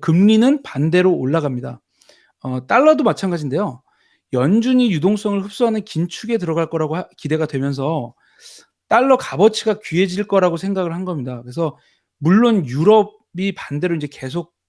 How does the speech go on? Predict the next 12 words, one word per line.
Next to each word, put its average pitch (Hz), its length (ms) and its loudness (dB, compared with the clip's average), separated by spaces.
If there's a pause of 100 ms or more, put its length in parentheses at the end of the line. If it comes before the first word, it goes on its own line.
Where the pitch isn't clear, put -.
(100)
돈을 151 260 -4
풀 247 160 -12
거라는 220 420 -2
메시지를 180 680 -6
또 185 100 -8
줬기 - 320 -16
때문에 147 440 -4 (280)
달러는 233 420 2
더 170 240 0
강해질 135 340 -8
수밖에 131 340 -12
없죠. 110 300 -20